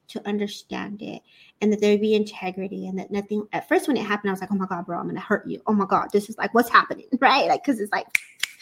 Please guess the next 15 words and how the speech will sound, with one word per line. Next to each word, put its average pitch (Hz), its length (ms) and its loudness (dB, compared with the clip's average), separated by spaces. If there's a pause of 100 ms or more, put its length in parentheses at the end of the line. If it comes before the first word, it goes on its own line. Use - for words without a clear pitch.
(200)
you're 240 120 10
seeing 381 300 12
stuff 302 320 6
that, 233 140 6
that's 302 200 8
not 392 160 6
Reiki. - 360 4
That's - 220 2
not - 160 -4
Reiki. - 320 2
What 466 160 2
is 587 140 0
that? - 260 2 (440)
Right? 160 380 -2
So 226 380 2